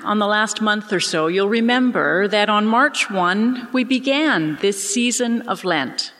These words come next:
a journey to Easter as we reflect on our need of Christ personally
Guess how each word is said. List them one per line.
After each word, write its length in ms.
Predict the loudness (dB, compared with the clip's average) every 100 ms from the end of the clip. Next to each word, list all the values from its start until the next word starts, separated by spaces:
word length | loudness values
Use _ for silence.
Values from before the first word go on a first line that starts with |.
| -20 -20 -20 -20 _
a 60 | -4
journey 520 | -2 0 2 2 2 0
to 200 | -2 -2
Easter 480 | -2 -2 -2 0
as 180 | 0 0
we 120 | 0
reflect 760 | 0 -2 -2 -2 -2 -4 -10 -10 -2
on 220 | -2 0
our 300 | 0 0 2
need 240 | 2 2
of 180 | 0 -4
Christ 600 | -4 -2 -2 -4 -8 -8 -6
personally 680 | -2 0 0 0 2 0